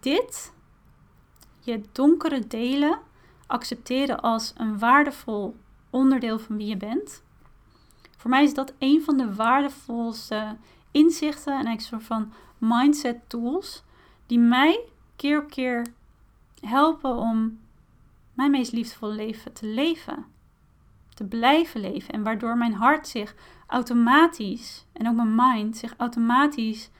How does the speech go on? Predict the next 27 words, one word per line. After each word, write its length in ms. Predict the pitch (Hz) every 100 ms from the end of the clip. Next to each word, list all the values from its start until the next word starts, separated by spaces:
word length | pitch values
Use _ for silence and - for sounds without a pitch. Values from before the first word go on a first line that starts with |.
| _ _ _
blijft 440 | 240 233 226 -
vullen 600 | - - 294 240 208 226 - _ _ _
met 180 | 220 220
zelfliefde. 680 | 294 339 302 - - - - - _ _ _ - - - - - -
En 120 | - 226
dat 160 | 262
is 140 | 311 294
ook 160 | 269
wat 140 | 262 254
ik 300 | 233 233 _ _ _ _
jou 520 | - 214 269 302 262 -
onwijs 360 | 208 196 196
gun. 260 | - 208 214
Dus 120 | 214
ik 80 | -
hoop 240 | 226 262
dat 140 | 262 -
ook 180 | 220
te 120 | 220 -
kunnen 300 | 214 208 220 - - - _
overbrengen 880 | 247 285 302 269 202 208 208 208 -
in 100 | 220
deze 480 | 220 226 220 214 226 - -
podcastaflevering. 1160 | - 262 262 208 - 190 - - - - 214 247 - _ _ _ _ - - _ _ _ - - _ _ _ _
Wanneer 340 | 247 247 285 311
je 140 | 294
jezelf 840 | 269 - 262 240 240 233 - -